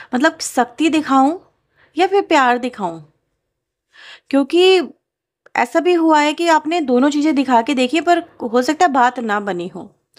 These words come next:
आप में से ज़्यादातर लोगों की सिचुएशन ऐसी नज़र आ रही है, या फिर आप अभी भी इस कश्मकश में हो कि इस व्यक्ति के साथ में किस तरह से, मतलब हम, अ,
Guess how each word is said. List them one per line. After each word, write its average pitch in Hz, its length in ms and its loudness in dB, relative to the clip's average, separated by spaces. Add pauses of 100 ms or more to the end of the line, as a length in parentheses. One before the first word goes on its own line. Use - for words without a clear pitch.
(720)
आप 226 120 -2
में 269 120 0
से 320 140 0
ज़्यादातर 247 460 -2
लोगों 277 220 -4
की 294 120 -4
सिचुएशन 262 460 -2
ऐसी 240 220 0
नज़र 262 260 0
आ 262 60 4
रही 269 140 -2
है, 320 60 0
या 320 100 4
फिर 330 120 -2
आप 320 160 0
अभी 277 240 0
भी 302 160 0
इस 302 140 -4
कश्मकश 269 600 -2
में 294 100 0
हो 262 280 -2 (480)
कि 302 60 2
इस 294 120 -2
व्यक्ति 294 260 0
के 311 100 2
साथ 302 320 2
में 311 140 -2
किस 311 240 -4
तरह 269 300 2
से, 339 280 -6 (360)
मतलब 262 420 -2 (160)
हम, 269 280 0
अ, 226 380 0